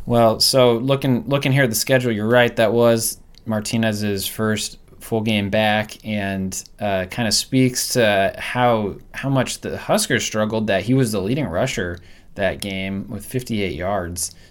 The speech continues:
The following week, Dedrick Mills ran for a hundred eighty-eight against Wisconsin. So it,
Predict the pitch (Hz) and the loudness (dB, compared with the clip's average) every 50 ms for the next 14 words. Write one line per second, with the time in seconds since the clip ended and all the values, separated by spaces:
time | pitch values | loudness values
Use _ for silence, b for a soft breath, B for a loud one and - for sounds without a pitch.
0 | B - - - - 123 123 131 123 110 107 104 104 101 98 95 95 - - - | B -16 -8 -2 2 2 4 4 4 2 0 0 0 0 -2 -2 -4 -10 -4 0
1 | 110 107 104 104 95 110 107 110 113 113 - - 101 101 101 104 98 - 107 101 | 0 0 0 -2 -4 -2 -2 0 0 0 -2 -4 -6 -6 -4 -6 -6 -4 -4 -4
2 | 98 110 113 110 107 104 101 95 95 104 113 117 113 104 107 101 92 - 98 - | -4 -2 -2 -2 -2 -2 -2 -2 -2 0 0 0 0 -2 -4 -6 -6 -6 -8 -8
3 | - - - 147 151 143 135 107 98 101 101 107 107 B B B B B B - | -8 -6 -6 -6 -4 -4 -4 -4 -4 -4 -6 -6 -8 B B B B B B -2
4 | - 123 113 107 107 - - - - - | 2 2 4 4 2 0 -4 -10 -16 -18